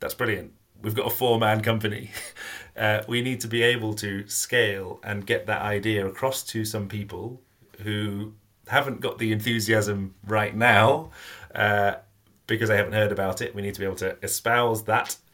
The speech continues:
get them on board, and be able to, um, drive that vision forward with us. So I think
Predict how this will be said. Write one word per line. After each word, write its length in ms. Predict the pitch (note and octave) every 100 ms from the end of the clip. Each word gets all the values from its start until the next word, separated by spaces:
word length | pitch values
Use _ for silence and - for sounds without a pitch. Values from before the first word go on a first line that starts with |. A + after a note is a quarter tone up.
| - - _
get 220 | - -
them 160 | A2 G#2+
on 260 | A2 A2+ A2
board, 420 | A2 G#2 G2 G2+
and 160 | - G2
be 180 | G2+
able 240 | G2 F#2+ F#2+
to, 460 | F#2 F#2 F2+ F2 - - - - _ -
um, 540 | F2+ F2 E2+ E2+ E2 _ _ _ - -
drive 560 | F#2 G2 G2 G2 F#2+ F2+
that 180 | F#2 F2
vision 300 | F#2 F2+ F2
forward 400 | G2 F2+ E2+ E2+
with 160 | F#2+
us. 160 | D2 -
So 200 | - F2
I 20 |
think 260 | F2 A#2